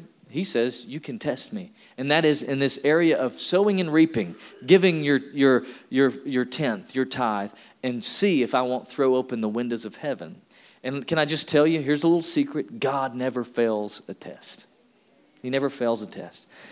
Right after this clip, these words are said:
So number one, tithing is, is a test. S-, secondly, tithing is biblical. It is biblical. There, there are some principles that just go all throughout the Word of God, and this is one of them. Tithing, uh, a lot of people be-,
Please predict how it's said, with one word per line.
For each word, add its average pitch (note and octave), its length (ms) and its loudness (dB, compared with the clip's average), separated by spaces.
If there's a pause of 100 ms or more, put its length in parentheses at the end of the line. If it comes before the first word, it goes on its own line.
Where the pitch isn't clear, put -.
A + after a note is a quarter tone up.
So D#3 140 0
number E3 200 2
one, E3 220 2
tithing D#3 420 2
is, C3+ 280 -2 (240)
is A#2 120 -4
a A2 40 -6
test. D#3 520 2 (520)
S-, - 260 -4
secondly, B2 540 -2
tithing C#3 480 -4
is G2+ 140 -6
biblical. A2 640 -4 (1120)
It C#3 140 0
is C#3 180 2
biblical. A#2 600 -4 (680)
There, D3+ 200 4
there D3+ 280 2
are C#3 140 4
some D3 260 -4
principles F#3+ 560 0
that D3 120 0
just C#3+ 240 0
go D3 200 8
all D#3+ 220 4
throughout D#3+ 340 4
the C3+ 80 0
Word C#3 160 2
of A#2+ 140 -4
God, C3+ 240 4
and B2+ 220 -6
this D#3+ 200 0
is C3 160 -4
one C#3+ 180 -2
of A2 140 -4
them. G#2+ 360 -6 (720)
Tithing, E3+ 680 -2 (280)
uh, C3 180 2
a C3+ 80 4
lot E3 140 4
of E3 80 -2
people D#3 220 0
be-, C#3+ 340 2